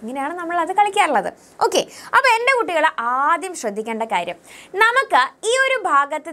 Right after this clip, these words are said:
നിന്നും ഒരു set of questions വരും. ആ set of question-ിൽ മെയിനായിട്ട് നമ്മളോട് ചോദിക്കുന്ന കാര്യം, ഇപ്പോൾ നമുക്ക് നാലെണ്ണം വെച്ചിട്ടുള്ള ക്യൂബാണെന്ന് വിചാരിക്കുക, അല്ലേ? നാല് കുഞ്ഞു കുഞ്ഞു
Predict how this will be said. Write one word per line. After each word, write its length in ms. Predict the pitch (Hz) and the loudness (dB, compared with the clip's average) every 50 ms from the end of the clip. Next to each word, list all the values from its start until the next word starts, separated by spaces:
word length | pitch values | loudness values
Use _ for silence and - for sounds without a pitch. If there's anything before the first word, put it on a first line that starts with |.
| 302 269 | -10 -10
നിന്നും 300 | 214 196 190 196 247 370 - _ _ _ _ _ - | -10 -10 -10 -10 -10 -10 -12 _ _ _ _ _ 0
ഒരു 100 | 494 508 480 - - | 0 0 0 0 0
set 260 | 453 415 403 - _ 508 523 539 | 0 0 0 -2 _ 0 0 0
of 40 | 523 - _ - | 0 -4 _ -2
questions 440 | 339 277 262 262 - 294 294 285 277 285 240 | -2 0 0 -2 -6 -8 -8 -8 -6 -4 -2
വരും. 220 | - 269 175 - - - _ - | -2 -2 -4 -8 -12 -18 _ -6
ആ 120 | 427 453 480 | -4 -2 -2
set 180 | 494 494 508 | 0 0 0
of 80 | 539 523 - 466 | 0 0 0 0
question-ിൽ 520 | 403 370 370 370 381 339 294 285 262 262 311 - 320 302 311 359 | 0 0 0 -2 -6 -8 -8 -4 -2 -2 -2 -2 -4 -8 -8 -6
മെയിനായിട്ട് 480 | 381 403 453 466 480 415 349 - 349 320 | -4 -4 -2 0 0 0 0 -2 -4 -6
നമ്മളോട് 260 | 294 269 269 277 294 294 285 | -4 -4 -4 -4 -2 -2 -4
ചോദിക്കുന്ന 380 | 233 226 233 226 254 247 247 247 226 202 | -4 -4 -4 -6 -4 -4 -4 0 2 2
കാര്യം, 280 | 185 175 180 - - 554 - _ _ _ _ _ _ _ _ _ _ _ _ _ _ _ - 285 311 | 2 2 2 0 0 0 -4 _ _ _ _ _ _ _ _ _ _ _ _ _ _ _ -8 -8 0
ഇപ്പോൾ 220 | 294 320 302 294 339 - - _ _ _ - - - - - _ - 349 | 2 2 4 4 2 -2 -8 _ _ _ -20 -20 -20 -20 -20 _ 0 2
നമുക്ക് 340 | 359 370 392 392 403 403 392 403 - 320 320 349 | 2 4 2 2 4 4 4 2 0 -2 0 2
നാലെണ്ണം 640 | 381 381 403 415 440 466 508 523 480 415 370 359 349 330 | 4 4 4 4 4 4 4 4 4 2 2 -2 -2 -2
വെച്ചിട്ടുള്ള 500 | 285 277 - 302 285 233 247 254 240 254 294 294 | -2 -2 -2 -4 -6 -6 -6 -4 -4 -4 -4 -4
ക്യൂബാണെന്ന് 460 | - 262 240 214 226 220 208 214 277 320 | -8 -10 -4 -2 -2 -2 -2 -4 -6 -8
വിചാരിക്കുക, 360 | 285 208 214 196 190 185 180 - - | -4 -2 -2 -2 -2 -2 -6 -6 -4
അല്ലേ? 120 | 294 285 190 156 202 214 220 | -2 -2 -2 -4 -4 -2 0
നാല് 280 | 220 226 226 247 302 339 339 | 2 2 2 2 0 -2 -4
കുഞ്ഞു 200 | 330 311 302 320 311 311 | -6 -6 -6 -6 -6 -6
കുഞ്ഞു 220 | 339 330 339 403 | -6 -6 -6 -8